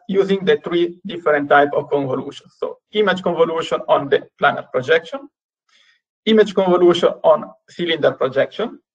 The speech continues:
so applying periodic pathing at longitudinal borders, and then, and then our spherical convolutions. So the plot shows on the x-axis the forecast lead time and the root mean square error on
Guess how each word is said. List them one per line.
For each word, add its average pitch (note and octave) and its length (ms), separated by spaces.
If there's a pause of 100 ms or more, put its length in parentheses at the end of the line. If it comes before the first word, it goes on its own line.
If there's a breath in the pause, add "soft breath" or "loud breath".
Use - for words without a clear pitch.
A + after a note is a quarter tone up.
(160)
so D3+ 280
applying D#3 500
periodic D#3 540
pathing D3 500
at D3 160 (100)
longitudinal C#3 600
borders, - 580 (640 soft breath)
and G3+ 180
then, F#3+ 360 (200)
and F3+ 220
then F3+ 280
our D3+ 320
spherical C#3+ 560
convolutions. - 680 (800)
So - 260
the F#3 140
plot G#3 400
shows - 540
on C#3+ 240
the - 180
x-axis - 600
the C#3+ 160
forecast C3+ 420
lead C#3+ 220
time G#3+ 300 (320 loud breath)
and E3+ 220
the D#3 120
root D#3 160
mean D3+ 140
square C#3+ 240
error C#3+ 420
on C#3+ 340